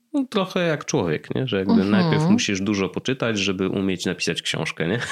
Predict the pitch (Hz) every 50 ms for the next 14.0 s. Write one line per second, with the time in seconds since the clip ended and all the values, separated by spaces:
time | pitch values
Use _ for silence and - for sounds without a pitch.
0 | - - - - - - - 196 170 160 185 151 156 170 220 - - 147 143 135
1 | - - - 139 135 - - - - - - - - 285 196 - - 185 170 -
2 | 165 147 - 165 190 220 262 254 233 214 196 185 175 165 165 160 160 160 160 302
3 | 320 349 392 381 359 330 302 254 208 180 202 - _ - 208 202 - 320 294 269
4 | 254 240 - - - 202 180 180 180 175 185 180 180 180 170 156 156 151 151 -
5 | - - 302 - 262 247 240 226 247 214 202 156 139 131 110 92 90 87 - -
6 | 127 127 143 101 87 85 - 78 82 92 - - - - - - - 131 185 233
7 | 254 220 214 214 202 160 175 180 175 175 170 160 156 - 143 139 - 123 120 -
8 | 113 98 87 78 85 87 98 123 170 - - - - - - - - - 104 101
9 | 101 101 104 101 101 101 101 101 101 101 101 101 - - _ _ _ - - 123
10 | - 165 175 180 175 170 175 - - - - - 131 127 123 120 120 117 113 113
11 | - - 123 123 - 139 127 135 139 143 - 120 127 123 - 131 127 127 - -
12 | 151 151 - 151 139 131 131 131 127 120 101 87 87 87 95 101 - - 92 87
13 | 87 - - 98 98 - 107 92 95 110 104 - - 85 78 - - - -